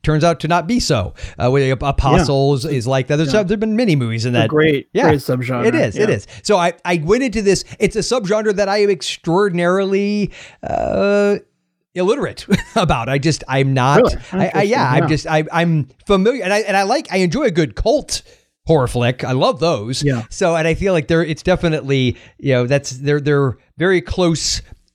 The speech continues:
Speaker 1: siblings, uh, those two. So,
Speaker 2: Wow.
Speaker 1: um,
Speaker 2: We need to do more. I'm excited about this 'cause these are some of my favorite films and favorite subgenres.
Speaker 1: Oh, cool.
Speaker 2: So I'm, I'm really excited to get into this with you and,
Speaker 1: Yeah.
Speaker 2: and, uh,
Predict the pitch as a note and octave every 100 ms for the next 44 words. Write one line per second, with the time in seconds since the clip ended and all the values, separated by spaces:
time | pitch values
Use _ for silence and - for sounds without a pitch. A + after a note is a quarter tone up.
0 | - - G3+ D#3 B2+ A2+ B2 - - _
1 | B2 C#3 C3 C3+ C3 - A#2+ A2+ A#2+ D3+
2 | C#3+ B2+ - _ _ E3+ D3 C#3 C#3 E4+
3 | G3 D#3+ E3+ F#3+ A3 A#3 D#4+ - A3 C#4
4 | G#3 E3 D3+ D#3+ D#3 A#3 A3+ - F#3 F3
5 | D#3+ D3 C#3 C3 - E3+ E3+ E3 D3 D#3+
6 | E3+ D3+ C#3 C#3 D3+ D3 C3+ A#2+ - E3+
7 | D#3+ C#3+ B2 B2 - - B2+ C3+ E3 E3
8 | - _ _ _ - D#3+ F#3 D#3 - F3+
9 | D#3+ C#3 C#3 D#3 D3+ C#3 C3+ B2+ E3 G3+
10 | C#3 B2+ B2 A#2+ A#2+ C#3 C3+ C3 B2 A#2
11 | A#2